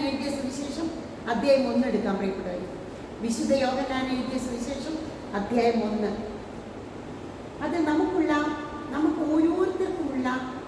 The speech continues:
പ്രേക്ഷിത ശുശ്രൂഷകർക്കുള്ള, ധ്യാന ഗുരുക്കന്മാർക്കുള്ള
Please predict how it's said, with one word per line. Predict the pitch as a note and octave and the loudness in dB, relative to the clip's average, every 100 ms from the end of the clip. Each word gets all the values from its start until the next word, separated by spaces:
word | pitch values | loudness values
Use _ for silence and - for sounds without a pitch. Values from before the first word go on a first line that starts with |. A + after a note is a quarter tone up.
| - - - - - | -10 -10 -12 -12 -6
പ്രേക്ഷിത | C#4 D#4 E4 E4 E4 E4 | 0 2 4 2 0 -2
ശുശ്രൂഷകർക്കുള്ള, | D#4+ D4+ D#4+ F#4 F4 D4+ C#4+ - C4+ B3 A#3+ - - - - - | -2 -2 0 0 0 -2 -2 -2 0 0 0 -2 -6 -8 -8 -2
ധ്യാന | A#3 D4+ E4 - | 2 6 6 6
ഗുരുക്കന്മാർക്കുള്ള | - D4+ - D#4+ D#4 D4+ C4 B3+ | 4 2 4 4 4 0 -2 -2